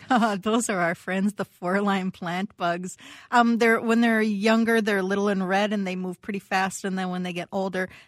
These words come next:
they're an oblong-shaped plant, uh, insect that has four lines of yellow and black alternating, um, the length of their bodies.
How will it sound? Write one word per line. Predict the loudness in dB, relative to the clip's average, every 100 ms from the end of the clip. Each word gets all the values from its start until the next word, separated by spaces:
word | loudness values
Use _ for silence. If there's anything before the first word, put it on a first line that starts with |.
| _
they're | -4
an | -2
oblong-shaped | 2 2 2 0 -2 -8 -10 -10
plant, | -10 -6 -6 -6
uh, | -8 -8 -8
insect | -2 0 0 -4 -4 -6 -6
that | -4
has | -2 -4 -6
four | -6 -4
lines | -4 -4 -4 -4
of | -8 -4
yellow | -4 -4 -6
and | -6
black | -6 -6 -6 -8
alternating, | -8 -8 -8 -8 -8 -8 -10 -10
um, | -10 -10
the | -8
length | -8 -8 -8
of | -8
their | -8
bodies. | -6 -6 -8 -12